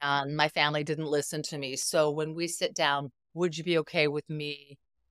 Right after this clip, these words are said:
for three minutes talking uninterrupted,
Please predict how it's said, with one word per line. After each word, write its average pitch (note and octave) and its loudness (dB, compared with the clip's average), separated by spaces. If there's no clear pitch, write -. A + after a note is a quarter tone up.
for F3 0
three A#3 2
minutes G3 4
talking E3+ 2
uninterrupted, F3 0